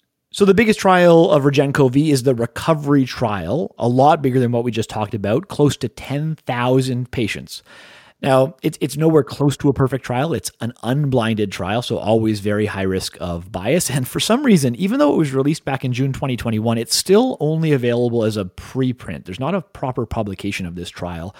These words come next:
This is a really interesting trial. It was a negative trial. There was no difference in their primary outcome. Mortality was twenty versus twenty-one percent.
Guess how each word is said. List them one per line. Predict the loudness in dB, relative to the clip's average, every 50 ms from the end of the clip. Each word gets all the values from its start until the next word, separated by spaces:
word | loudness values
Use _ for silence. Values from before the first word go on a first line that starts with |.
| -20 -20 -20 -20 -20 -20 -20 -20 _ -2
This | -2 0
is | 2
a | 2 4
really | 4 4 4 4
interesting | 2 0 -2 -2 -4 -4
trial. | -4 -2 0 0
It | 2 4
was | 4 4 4
a | 4
negative | 4 2 0 0 0 -2 -4
trial. | -6 -10 -12 -14 -18 _ _ _ _ _ _ _
There | 2 4
was | 4 4 2 0
no | 0 0 2 4 4 4 4
difference | 4 2 0 -2 -2 -4 -6 -6 -6
in | -6 -4 -2
their | -2 -2 -2 -2
primary | -2 -2 -4 -2 -2 -2 -2 -2 -2
outcome. | -2 -4 -4 -4 -4 -2
Mortality | -2 -4 -4 -4 -2 -2 -2 -2 -2 -2
was | -4 -4 -6
twenty | -8 -10 -10 -8 -8 -4 -4 -4 -4
versus | -4 -6 -6 -6 -8 -10 -10
twenty-one | -8 -6 -4 -4 -4 -4 -4 -6 -6
percent. | -6 -6 -6 -6 -6 -8 -8